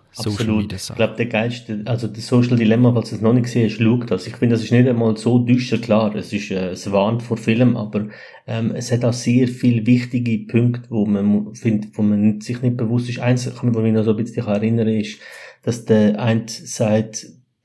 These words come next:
Speaker 2: also unsere Generation jetzt, wir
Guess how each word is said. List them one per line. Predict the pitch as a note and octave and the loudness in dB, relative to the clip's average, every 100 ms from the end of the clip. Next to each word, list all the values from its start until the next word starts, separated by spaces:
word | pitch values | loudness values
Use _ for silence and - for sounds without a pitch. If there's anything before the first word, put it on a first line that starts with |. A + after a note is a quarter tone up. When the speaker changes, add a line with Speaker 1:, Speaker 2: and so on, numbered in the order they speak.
| D3 - | -14 -10
Speaker 2:
also | C#3 A#2 | -6 0
unsere | A2 A2+ C#3 C3+ - | 0 2 2 2 0
Generation | C3+ C3 C3 - B2+ B2+ A#2+ | 2 4 2 2 2 4 4
jetzt, | G2 F#2+ - | 2 -2 0
wir | G#2+ A#2+ A2+ | 2 2 -2